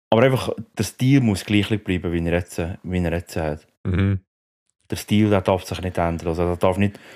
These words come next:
Speaker 1: zu sehr Hollywood reinkommen mit der geilsten Kamerafahrten, mit den geilsten Effekten und so.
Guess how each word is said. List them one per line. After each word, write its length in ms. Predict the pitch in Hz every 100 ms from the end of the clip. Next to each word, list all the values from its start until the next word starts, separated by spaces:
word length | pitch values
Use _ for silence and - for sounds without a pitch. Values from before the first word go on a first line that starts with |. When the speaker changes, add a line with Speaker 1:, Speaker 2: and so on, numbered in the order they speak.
| - - _
Speaker 1:
zu 140 | - 101
sehr 420 | - 101 98 87
Hollywood 600 | 101 104 104 98 101 -
reinkommen 500 | 101 98 92 101 98
mit 160 | 95
der 80 | 95
geilsten 400 | 92 95 90 101
Kamerafahrten, 1300 | - 95 101 98 90 - 92 92 92 - 95 92 92
mit 160 | 92 92
den 80 |
geilsten 380 | 90 85 90 -
Effekten 500 | 87 90 92 - 98
und 180 | 92 90
so. 300 | - 95 98